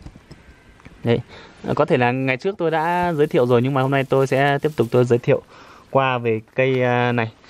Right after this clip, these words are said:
Cây này thì, à, những cái trường hợp mà sử dụng cây này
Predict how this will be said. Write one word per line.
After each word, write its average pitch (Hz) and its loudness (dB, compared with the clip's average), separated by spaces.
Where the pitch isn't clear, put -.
Cây 151 2
này 135 0
thì, 120 -2
à, 127 0
những 135 -8
cái 190 -4
trường 139 0
hợp 120 0
mà 117 0
sử 107 -8
dụng 107 -6
cây 139 2
này 117 0